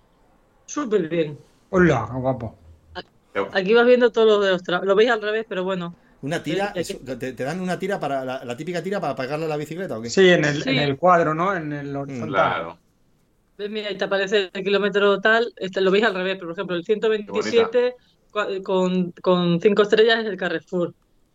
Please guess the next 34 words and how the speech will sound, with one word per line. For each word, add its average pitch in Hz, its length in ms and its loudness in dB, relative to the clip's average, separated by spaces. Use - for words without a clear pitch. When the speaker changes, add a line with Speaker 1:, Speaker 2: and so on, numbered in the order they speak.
Speaker 2:
Del 123 120 -12
Speaker 3:
Viste, 120 140 -2
Speaker 2:
lado. 117 60 0
Speaker 3:
como 117 160 4
el 110 60 2
colega 123 300 2
del, 107 320 0
como 98 160 -8
el 95 80 -6
colega 110 220 0
del 117 100 0
Rubén, 110 280 -8
con 95 160 -10
eso 117 200 -8
te 139 60 -4
haces 123 180 -6
una 101 140 -8
Cape 87 240 -6
Epic, 95 240 -8
tío, 127 140 -4
no 95 80 -6
hace 101 80 -10
falta 107 200 -4
Garmin, 104 300 -6
Goyo. 110 260 -8
No 82 60 -16
tienes 101 160 -6
ni 113 80 -4
puta 95 220 -2
idea, 80 200 -4
tío. 78 140 -16
Speaker 1:
Está 180 300 -4
señalado, 190 680 2
¿eh? 214 100 -4